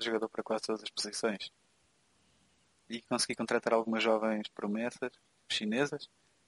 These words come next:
só que só contratei jogadores chineses. E, pá, gastei, gastei vinte e oito milhões em transferências,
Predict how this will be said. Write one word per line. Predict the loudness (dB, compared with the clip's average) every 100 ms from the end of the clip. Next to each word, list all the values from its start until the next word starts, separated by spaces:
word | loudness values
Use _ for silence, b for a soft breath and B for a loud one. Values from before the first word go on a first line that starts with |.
| _
só | 4
que | 6
só | 6
contratei | 12 12 10
jogadores | 6 4 4
chineses. | 2 2 0 -2 -12 _ _ _ _ _ _ _ _ _ _ _ _ _ _ _ _ _
E, | -4 0 0 0 -2 -8 _ _ _ _
pá, | 0
gastei, | 0 -2 0 0 2 4
gastei | 4 4
vinte | 2 2
e |
oito | 0 2
milhões | 2 2 2
em | -2
transferências, | -4 -2 2 2 0 -4 -4